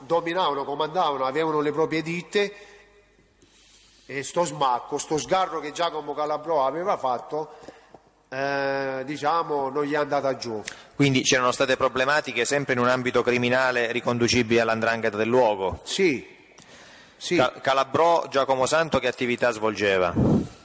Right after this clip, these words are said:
Speaker 1: Calabrò Giacomo Santo era un, un appaltatore edile.
Speaker 2: Un appaltatore.
Speaker 1: Sì.
Speaker 2: E, e mi spiega meglio, voglio dire, se i problemi erano nella zo-, nella zona, eh, di origine dei Calabrò,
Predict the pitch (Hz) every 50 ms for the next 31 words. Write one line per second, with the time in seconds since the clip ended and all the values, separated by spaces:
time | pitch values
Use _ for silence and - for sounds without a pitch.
0 | - - - 131 135 156 160 156 185 208 202 170 190 190 180 185 180 175 190 208
1 | 214 202 180 - 180 165 156 156 151 151 147 147 147 147 143 143 139 139 139 139
2 | 135 135 135 143 147 156 151 147 147 151 156 151 156 151 151 - 165 151 - 165
3 | 151 143 131 117 110 107 98 - - - - 127 135 127 120 117 110 104 98 -
4 | 98 92 - 98 90 - 87 85 85 82 - - - - - - - - - 139
5 | 131 101 - - - - - - 113 - 143 135 143 131 - - 170 180 170 165
6 | 147 147 147 143 139 135 127 127 123 120 120 120 120 123 120 120 110 - 131 139
7 | 135 127 127 120 113 127 139 139 139 131 123 120 120 123 131 127 123 117 117 117
8 | 113 - - 120 120 117 117 117 117 113 110 123 117 120 120 120 120 120 113 120
9 | 135 135 127 120 110 - 113 110 110 113 117 117 127 151 160 139 117 110 110 110
10 | 107 104 107 101 - 107 104 101 101 101 107 101 92 85 -